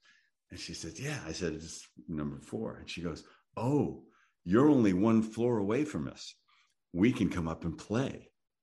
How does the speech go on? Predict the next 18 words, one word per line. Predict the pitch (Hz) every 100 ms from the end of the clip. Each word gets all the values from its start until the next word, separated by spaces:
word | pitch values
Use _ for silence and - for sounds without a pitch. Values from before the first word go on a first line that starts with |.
| _ - - - _ _ _ _ 98
And | 95
I | 90
thought, | 92 90 82 - - _ _ _ _ _ _ -
"So | - - 139 139 143 151 120 - -
interesting | 151 - 113 107 98 87 85
that, | 92
that," | 107 98
and | 101 - 104
it | 95
was | 98 98 -
so | 117 123 123 113 -
cute | - - 156 95 73 - _ _ _ _ _ _
and | 101 95
sweet | - - 107 131 110 - - -
and | 95 95 98 - - - - - 95 78
guileless, | 87 113 143 90 76 67 - - - _
you | 76 90
know, | 82 78 98 101